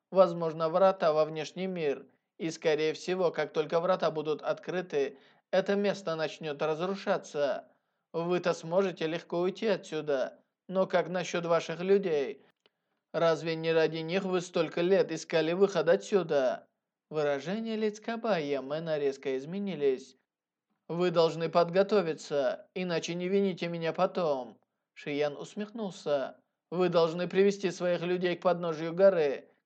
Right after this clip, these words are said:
Как только всё начнёт рушиться, они смогут все сразу уйти.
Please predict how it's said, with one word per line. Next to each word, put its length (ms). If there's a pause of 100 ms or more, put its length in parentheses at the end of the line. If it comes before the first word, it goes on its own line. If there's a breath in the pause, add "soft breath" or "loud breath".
Как 200
только 300
всё 200
начнёт 460
рушиться, 720 (260 loud breath)
они 260
смогут 420
все 180
сразу 380
уйти. 640